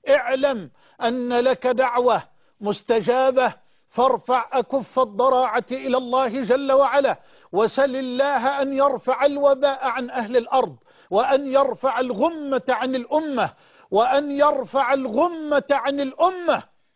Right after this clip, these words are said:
ثلاثة لا ترد دعوتهم، الصائم حين يفطر، والإمام العادل،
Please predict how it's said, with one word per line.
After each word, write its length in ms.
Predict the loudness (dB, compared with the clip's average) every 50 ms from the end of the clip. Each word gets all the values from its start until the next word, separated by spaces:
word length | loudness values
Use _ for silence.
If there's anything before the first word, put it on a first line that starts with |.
| _ _ _ _ _ _ -2
ثلاثة 680 | 0 0 2 2 0 0 -2 -2 -4 -6 -6 -4 -4 -4
لا 280 | -2 0 0 0 0
ترد 380 | -2 -2 0 0 0 0 -2 -2
دعوتهم، 840 | -4 -2 0 0 0 2 0 0 0 2 0 0 0 0 -2 -4 -10 _ _ _ _ _ _ _ -6 -6
الصائم 840 | -6 -6 -6 -4 -2 2 2 2 2 2 0 -4 -6 -4 -4 -4
حين 340 | -4 -4 -4 -2 -2 -2 0
يفطر، 640 | 0 2 2 0 0 -2 0 2 2 2 2 0 -8 -14 _ _ _ _ _ _ -2
والإمام 760 | 0 0 0 -2 -6 -6 -4 -4 -2 -2 -2 -2 0 0 0
العادل، 1040 | 0 0 0 0 2 2 2 2 0 0 0 0 0 2 0 2 2 0 -2 -4